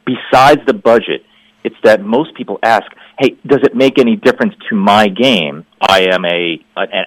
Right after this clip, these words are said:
average nineties to hundred golfer." In my opinion, getting fit for equipment is actually more important for that golfer because they're not as talented to make up for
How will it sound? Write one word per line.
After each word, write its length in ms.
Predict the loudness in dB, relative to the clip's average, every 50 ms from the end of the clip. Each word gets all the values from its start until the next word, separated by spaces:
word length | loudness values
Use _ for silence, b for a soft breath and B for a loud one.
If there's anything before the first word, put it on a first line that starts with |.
| -4 -2
average 420 | 0 0 0 0 0 -2 -2 -2 -4 -4
nineties 340 | -2 -2 -2 -2 -4 -6 -4 -4
to 80 | -4 -2
hundred 280 | -2 -2 -4 -2 2
golfer." 440 | 2 4 4 2 0 -4 -8 -10 -10 b b b b b b b _
In 120 | 0 0 2
my 220 | 4 4 4 4
opinion, 760 | 2 0 -4 -6 -6 -4 0 0 0 0 0 -2 -6 -8 -14 _ _ _ _ _ _ -10 0
getting 280 | 4 4 4 4 2 -2 -6 0
fit 140 | 0 0 0 2 0
for 80 | 0
equipment 420 | 0 2 4 2 2 4 2 0 0
is 80 | 2
actually 300 | 4 4 2 2 0 -4 -2
more 300 | 0 0 2 4 4 4 4
important 560 | 2 -4 -2 2 2 2 2 2 -4 -10 -14 -16 _ -20 -4 0
for 220 | 2 4 4 6
that 200 | 6 4 4 4
golfer 340 | 4 4 4 4 2 0 -6
because 320 | -8 -8 -4 -4 -4 -4 -4 b b b b b
they're 280 | 2 4 4 6 6
not 220 | 4 4 4 4 4
as 80 | 2 0 -4 -8 -6
talented 520 | -4 -2 0 -2 -2 -2 -2 -6 -6 -6 -6
to 80 | -6 -2
make 240 | 0 0 0 2 4
up 260 | 4 4 2 0 -4 _ _ _ _ _ _ -10 0
for 460 | 2 6 6 6 6 6 4 2 -2